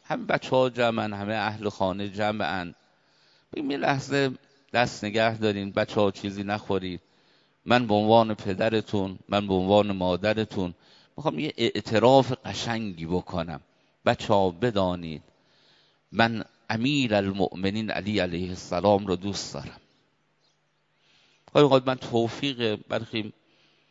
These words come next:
لطف دارم به بنده، میان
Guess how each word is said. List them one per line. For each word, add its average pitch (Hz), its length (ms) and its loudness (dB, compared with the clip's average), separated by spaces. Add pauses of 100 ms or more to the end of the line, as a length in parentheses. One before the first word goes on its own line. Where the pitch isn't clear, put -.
(960)
لطف 127 380 6
دارم 104 340 4
به 98 80 -2
بنده، 95 420 -2
میان 135 380 -2